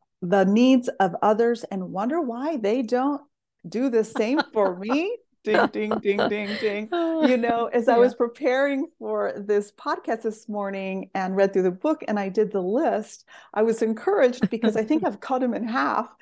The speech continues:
Speaker 1: Uh, but there were a couple when I thought, "Oh, okay." Um,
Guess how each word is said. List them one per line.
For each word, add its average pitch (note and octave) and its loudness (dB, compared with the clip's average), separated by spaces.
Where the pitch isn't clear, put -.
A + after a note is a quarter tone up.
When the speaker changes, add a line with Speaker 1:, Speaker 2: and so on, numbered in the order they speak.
Speaker 1:
Uh, - 2
but A#3 0
there D4+ 8
were D#4+ 4
a A3+ 8
couple A3+ 4
when A3+ -2
I A3+ -2
thought, A#3 -4
"Oh, G#4+ -4
okay." F#4 -4
Um, G#3+ -2